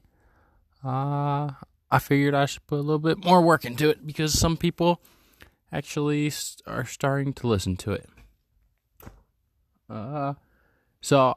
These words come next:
I know we were listed as a variety channel, and the show typically isn't much variety. It's normally the same format. Wiki What Wednesday is a little more variety, so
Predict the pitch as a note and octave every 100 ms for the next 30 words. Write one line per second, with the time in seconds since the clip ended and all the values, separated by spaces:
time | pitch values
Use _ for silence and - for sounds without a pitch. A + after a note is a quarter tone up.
0 | - B2 B2+ B2+ C#3+ E3 F#3 D3 D3 C#3+
1 | - C#3+ D3 - - C#3+ C3+ C3 - B2+
2 | B2+ D#3 - - _ - - G2+ G2+ F#2+
3 | F#2+ - G2 G2+ - _ _ - G#2 -
4 | G#2 A2+ A2 G#2 G#2 A#2 - G#2 A2 -
5 | - - A2+ G2+ F2 F2 G#2+ C3+ - _
6 | _ _ - G2+ G#2 F#2+ F2+ F#2 F2+ -
7 | F#2+ F#2 G#2+ G2+ F2+ F#2 F#3 - _ _
8 | _ _ _ _ _ _ A2+ A#2 A#2 A2+
9 | A2 G2+ G#2 G#2 G#2 A2 G2+ G2+ G2 G2+
10 | G2+ G#2 _ _ _ _ _ _ _ G#2
11 | G#2+ F#2+ F#2 F#2+ G#2 C#3 C3+ _ _ -
12 | - G#2 F2+ F#2 F#2 F#2 F#2 F#2 G2